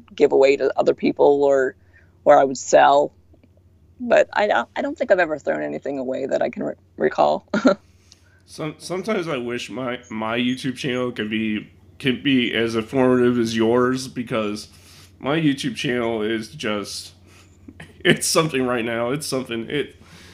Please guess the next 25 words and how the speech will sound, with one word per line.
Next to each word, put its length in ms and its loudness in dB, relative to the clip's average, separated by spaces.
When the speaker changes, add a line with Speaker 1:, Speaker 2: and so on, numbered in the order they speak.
Speaker 2:
it 140 -2
has, 280 0
like, 180 0
a 60 -4
bunch 280 -4
of, 80 -4
like, 340 -2
uh, 360 -2
video, 460 0
like, 340 -2
I'm 120 0
in 100 2
the 60 -2
Homestuck, 580 -4
so, 220 -4
like, 140 -2
I 80 -2
have 180 -2
a 60 -4
lot 240 -2
of 240 -10
Homestuck 580 -6
Let's 280 -8
Read 340 -2
parts, 640 -8